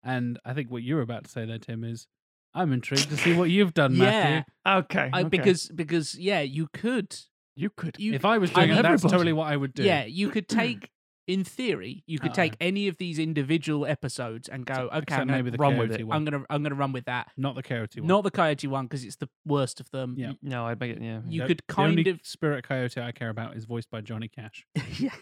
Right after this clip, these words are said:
Speaker 3: Brave star.
Speaker 2: <laughs> Um, yeah, the other two kind of work to a certain degree. There
Speaker 3: Sure.
Speaker 2: would be things you could tweak, or you could just go, "Well, this was clearly a T V show. I'm gonna make a fucking movie so I can do whatever the fuck I want."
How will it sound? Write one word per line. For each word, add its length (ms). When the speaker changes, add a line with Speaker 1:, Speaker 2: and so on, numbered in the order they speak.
Speaker 3:
Brave 220
star. 420
Speaker 2:
<laughs> 320
Um, 440
yeah, 360
the 120
other 200
two 280
kind 440
of 260
work 640
to 140
a 60
certain 300
degree. 520
There 80
Speaker 3:
Sure. 120
Speaker 2:
would 100
be 120
things 260
you 80
could 100
tweak, 300
or 400
you 120
could 180
just 240
go, 280
"Well, 100
this 220
was 100
clearly 340
a 60
T 200
V 180
show. 340
I'm 220
gonna 120
make 200
a 40
fucking 320
movie 400
so 200
I 80
can 100
do 140
whatever 400
the 60
fuck 240
I 80
want." 220